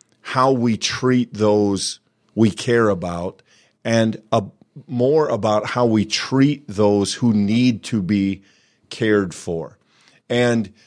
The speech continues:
throughout the Old Testament, there are all these calls to hospitality, and all of them begin with, "You were in need. You were slaves in Egypt.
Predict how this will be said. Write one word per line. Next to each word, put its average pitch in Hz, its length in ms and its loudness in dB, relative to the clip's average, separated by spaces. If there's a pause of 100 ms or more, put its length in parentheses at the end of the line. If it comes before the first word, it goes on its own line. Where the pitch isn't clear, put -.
throughout 143 480 0
the 131 120 2
Old 120 180 0
Testament, 113 540 -2
there 110 180 0
are 104 120 2
all 139 220 2
these 123 260 -2
calls 127 600 -2
to 110 80 -14
hospitality, 117 960 -2
and 117 140 2
all 175 320 0
of 143 120 -4
them 127 200 0
begin 117 440 0
with, 104 220 2 (360)
"You 139 440 0
were 151 420 0
in 127 320 0
need. 107 460 -2 (320)
You 139 300 0
were 165 280 2
slaves 135 640 0
in 120 140 2
Egypt. 95 480 -2